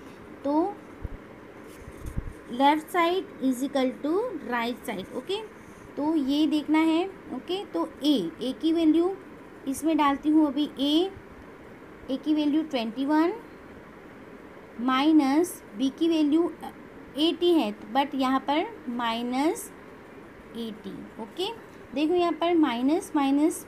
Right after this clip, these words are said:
प्लस होगा, ओके। तो ट्वेंटी वन प्लस एटी, तो is equal to थर्टी नाइन। तो यहाँ पर देखो ये वैल्यू same आई,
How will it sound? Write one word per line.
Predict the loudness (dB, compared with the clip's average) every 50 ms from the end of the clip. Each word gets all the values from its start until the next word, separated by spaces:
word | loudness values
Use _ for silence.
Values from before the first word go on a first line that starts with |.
| -6
प्लस | 0 2 2 2 2 0 0
होगा, | 0 2 2 2 2 2
ओके। | 0 0 -2 -4 -2 -2 -2 -2 -4 -6 -12 -20 -20 -20 -20 -16 -12 -8
तो | -8 -8
ट्वेंटी | -8 -10 -8 -6 -4 -4 -4 -4 -4 -4 -2 0
वन | 0 2 4 4 4 4 2 2 -2 -6 -14 -20 -20 -20 -18 -18 -18 -18 -18 -20 -20 -14 -8
प्लस | -4 0 0 2 2 2 0 0 0 2 0 0 -2 -4 -10 -12 -16 -18 -18 -20 -20 -20 -20 -20 -20 -20 -16 -8 -4
एटी, | 0 0 0 0 0 0 0 0 0 0 -2 -6 -10 -12 -14 -18 -20 -20 -20 -20 -20 -14 -10
तो | -8 -8 -8 -8 -8 -8
is | -6 -6 -4 -2 -2
equal | -2 0 0 0 0 0 0 0 -2 -2
to | 0 0 2 2 2 2 0 -2 -4 -10 -16 -20 -20 -14
थर्टी | -6 -4 -2 -2 -2 -4 -6 -10 -12 -10 -8 -4 -2 0 0 0 0 -2 -8 -14 -18 -20 -20 -20 -20 -20 -8 -2 0
नाइन। | 2 4 4 4 4 4 2 0 -2 -4 -6 -6 -10 -14 -20 -20 -20 -20 -20 -20 -20 -18 -10 -6
तो | -2 -2
यहाँ | 0 2 2 2 0
पर | 0 -2 -2
देखो | 0 0 0 2 2
ये | 2 2 4 4 2
वैल्यू | 2 0 0 0 2 2 4 4 2
same | 2 2 2 2 4 4 4 2
आई, | 2 0 -4 -6